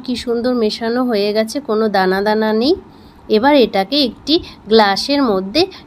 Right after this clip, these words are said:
ঢেলে নিলাম। গ্লাসে ঢেলে নেওয়ার পর অন্যদিকে একটি কড়াই বসিয়ে দিয়েছি আর তাতে এক বাটি গাওয়া ঘি দিয়ে দিয়েছি। ঘিটা আমার গরম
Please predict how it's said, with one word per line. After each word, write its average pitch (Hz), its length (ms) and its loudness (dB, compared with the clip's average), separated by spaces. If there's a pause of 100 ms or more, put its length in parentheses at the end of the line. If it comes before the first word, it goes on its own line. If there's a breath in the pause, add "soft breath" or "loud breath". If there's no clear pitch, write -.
(140)
ঢেলে 226 340 4
নিলাম। 170 380 0 (1800 loud breath)
গ্লাসে 226 440 2
ঢেলে 226 320 2
নেওয়ার 262 300 4
পর 214 220 2 (160)
অন্যদিকে 226 520 0 (440 loud breath)
একটি 247 320 0
কড়াই 208 340 4
বসিয়ে 240 460 0
দিয়েছি 269 340 -2 (160)
আর 208 220 0
তাতে 185 320 0 (400 loud breath)
এক 202 220 0 (580)
বাটি 190 460 0 (360 loud breath)
গাওয়া 220 300 2
ঘি 240 320 2
দিয়ে 190 280 2
দিয়েছি। 175 420 -4
ঘিটা 226 400 -4 (100)
আমার 320 180 4 (120)
গরম 240 240 4